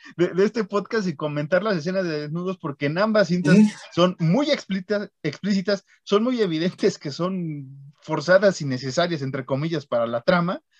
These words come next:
Speaker 1: pero yo sé, eh, que Alan va a decir que es por Terry, va a decir que la de mil novecientos ochenta y uno,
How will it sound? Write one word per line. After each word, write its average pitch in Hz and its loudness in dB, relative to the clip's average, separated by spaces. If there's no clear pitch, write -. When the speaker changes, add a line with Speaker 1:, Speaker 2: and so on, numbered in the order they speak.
Speaker 1:
pero 120 -2
yo 165 0
sé, 180 0
eh, - -12
que 139 2
Alan 156 2
va 151 8
a 147 6
decir 135 -4
que 135 -2
es 127 -10
por 127 -4
Terry, 156 0
va 131 -2
a 135 2
decir 135 -6
que 135 -10
la 117 -4
de 117 -6
mil 165 0
novecientos 143 -4
ochenta 135 -4
y 185 -2
uno, 190 -4